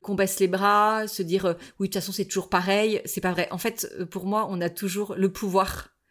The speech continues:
de changer les choses, que ce soit dans les vacances ou dans son couple, dans son mode de fonctionnement.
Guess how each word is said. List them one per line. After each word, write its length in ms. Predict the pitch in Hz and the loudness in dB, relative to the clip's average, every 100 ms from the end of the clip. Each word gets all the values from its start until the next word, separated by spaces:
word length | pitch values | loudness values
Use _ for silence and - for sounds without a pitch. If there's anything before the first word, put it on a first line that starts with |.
| - | -8
de 100 | 180 | -6
changer 380 | - 202 180 190 | -4 -2 0 2
les 100 | 165 | 0
choses, 400 | - 196 220 208 - - _ | 0 0 0 -6 -16 -20 _
que 100 | 156 | -14
ce 60 | - | -8
soit 100 | 160 | -4
dans 120 | 170 | -2
les 80 | 170 | 0
vacances 420 | 170 208 208 - | 0 0 -2 -4
ou 80 | 175 | -4
dans 100 | 165 | -2
son 140 | 180 | -4
couple, 260 | - 202 185 | -6 -6 -2
dans 120 | 170 | -2
son 240 | - 170 | -4 -6
mode 320 | 165 196 214 | -2 0 2
de 100 | 175 | 0
fonctionnement. 580 | 185 180 - 170 147 - | -2 -2 -4 -6 -6 -14